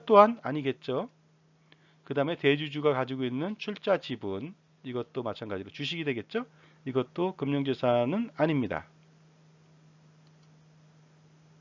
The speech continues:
순금융재산은 무엇일까요? 당연히 금융재산에서 채무를 뺀 게 되겠죠?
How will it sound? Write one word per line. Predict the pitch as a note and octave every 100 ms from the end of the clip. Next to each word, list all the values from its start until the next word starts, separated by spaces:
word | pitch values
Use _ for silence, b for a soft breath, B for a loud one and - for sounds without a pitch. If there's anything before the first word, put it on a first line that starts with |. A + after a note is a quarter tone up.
| _ _ _ _ D#3 D#3+ D#3 D#3+ _ _ _ _ _ _ _ _ _ b b b b b
순금융재산은 | - - C#4+ D#4 D#4 C#4 C4+ C4 B3 A#3 A#3+ C4+
무엇일까요? | A3 F3 D3+ C#3+ C#3+ E3+ A#2 -
당연히 | A2 A2+ F#3+ G3 G#3+
금융재산에서 | D3 D#3+ F#3 D3+ C#3+ C3 A#2 - A2+ C3+
채무를 | - A#3 A3+ G#3+
뺀 | - A#3 A#3+
게 | A3+
되겠죠? | F#3 C#3 C3 A3+